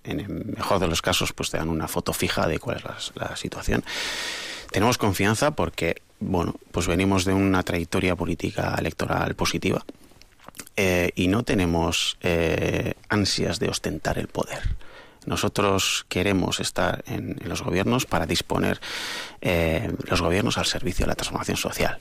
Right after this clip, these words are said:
¿no?, que necesita este país. Pero no, no tenemos especial, eh,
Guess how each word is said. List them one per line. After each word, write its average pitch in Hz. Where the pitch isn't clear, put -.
¿no?, -
que -
necesita 82
este -
país. -
Pero 82
no, 117
no 113
tenemos 87
especial, 80
eh, 80